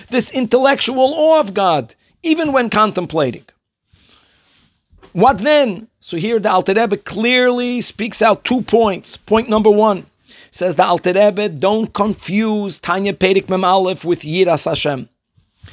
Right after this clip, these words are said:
Yiras Hashem means to feel awe, or at least to have an intellectual awe of God. And if you don't have that experience, you're lacking in the mitzvah of Yira. However,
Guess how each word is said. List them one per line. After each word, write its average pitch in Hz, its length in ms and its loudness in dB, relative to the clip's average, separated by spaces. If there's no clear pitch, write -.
Yiras 254 540 2
Hashem 214 480 -4
means 202 280 -6
to 139 100 -8
feel 254 560 0
awe, 277 400 2
or 190 140 -2
at 185 160 -6
least 254 240 -4
to 208 80 -2
have 214 240 0
an 208 180 2
intellectual 208 920 0
awe 214 320 4
of 165 200 -4
God. 151 380 -4
And 165 120 0
if - 100 -2
you 180 80 6
don't 233 180 4
have 196 300 2
that 202 140 0
experience, 220 760 -2
you're 160 140 -2
lacking 180 420 -2
in 202 100 -2
the 202 100 -2
mitzvah 175 340 0
of 202 220 0
Yira. 233 420 0
However, 214 600 0